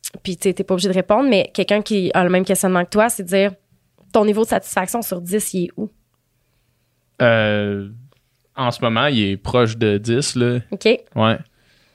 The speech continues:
Speaker 2: Dans ma relation actuelle, mettons,
Speaker 1: Mhm.
Speaker 2: là, il, à, à, à ne-, en, en, entre huit et dix, euh,
Speaker 1: Ok.
Speaker 2: des fois, là, mettons.
Speaker 1: OK. Parce qu'il y a des gens qui,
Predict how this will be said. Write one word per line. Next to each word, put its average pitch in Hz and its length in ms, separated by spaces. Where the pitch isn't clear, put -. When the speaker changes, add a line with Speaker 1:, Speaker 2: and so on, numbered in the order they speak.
Speaker 2:
Dans 113 140
ma 101 400
relation 117 400
actuelle, 135 420
mettons, 190 300
Speaker 1:
Mhm. 202 160
Speaker 2:
là, 143 200
il, 107 160
à, - 80
à, - 60
à 110 40
ne-, 117 220
en, 113 300
en, 120 200
entre 120 220
huit 135 120
et 135 80
dix, 131 340
euh, 120 500
Speaker 1:
Ok. 214 120
Speaker 2:
des 214 180
fois, 156 240
là, 175 60
mettons. 175 300
Speaker 1:
OK. 214 240
Parce 226 220
qu'il 262 140
y - 20
a 226 60
des 226 140
gens 240 300
qui, 240 400